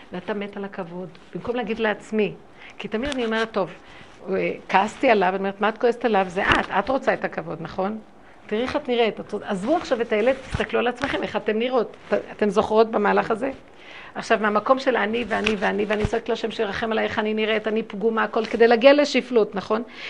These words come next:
אבל אני כבר לא, לא סתם ב, ב, בשפלות, אני כבר בפיקוח נפש, הוא הולך להרוג אותי מרוב דיכאון של האשמות.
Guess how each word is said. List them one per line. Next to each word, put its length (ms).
אבל 140
אני 160
כבר 200
לא, 320
לא 200
סתם 200
ב, 40
ב, 100
בשפלות, 540
אני 180
כבר 180
בפיקוח 520
נפש, 260
הוא 80
הולך 160
להרוג 300
אותי 180
מרוב 300
דיכאון 540
של 220
האשמות. 640